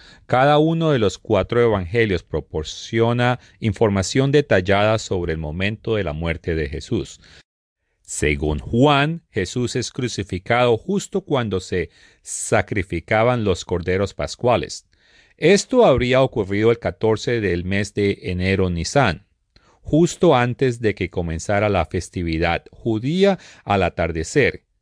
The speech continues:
Ahora, el artículo también afirma que la primera mención del veinticinco de diciembre como el cumpleaños de Jesús viene de un almanaque romano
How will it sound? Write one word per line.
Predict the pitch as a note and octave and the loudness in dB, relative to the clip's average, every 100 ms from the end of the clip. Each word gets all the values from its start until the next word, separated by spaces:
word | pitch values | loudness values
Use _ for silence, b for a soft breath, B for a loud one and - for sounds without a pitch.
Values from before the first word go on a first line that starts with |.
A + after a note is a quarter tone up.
| _ _ _ _ _ _ _ _ _ _ - | _ _ _ _ _ _ _ _ _ _ 2
Ahora, | B2 C3+ D3 D3 B2+ F#2 F2 | 4 6 8 8 6 6 4
el | |
artículo | F#2+ G2+ D3+ - F3+ | 2 0 -2 2 2
también | D3 A2+ G#2+ | 2 0 0
afirma | A2+ - A#2+ A#2+ | -2 0 0 -2
que | - A2+ G2+ F2+ E2 - | -2 0 2 2 0 -2
la | G#2 G#2 | 0 2
primera | A2+ A2 A#2 | 2 2 2
mención | C#3+ A2 - A#2 | 2 0 0 0
del | A2 | 0
veinticinco | G2 - - G2 F2 A#2 | -2 -4 -4 -4 2 4
de | F#2 | 4
diciembre | E2+ A#2 G2+ D#2+ | 2 0 2 0
como | - D2+ | -2 -6
el | C#2+ | -6
cumpleaños | D#2+ - D2+ F2 | -8 -4 -2 -2
de | F2 | -2
Jesús | E2 E2+ - C#3+ - B B B _ | -2 -2 2 2 0 B B B _
viene | B2+ D#3 F3+ | 2 4 6
de | D#3+ | 6
un | B2 C#3 | 6 4
almanaque | D3 A#2 G2+ F#2 - A#2 | 2 2 2 0 0 0
romano | G#2 F#2 G2 G#2 A2 - | 2 0 0 0 -2 -6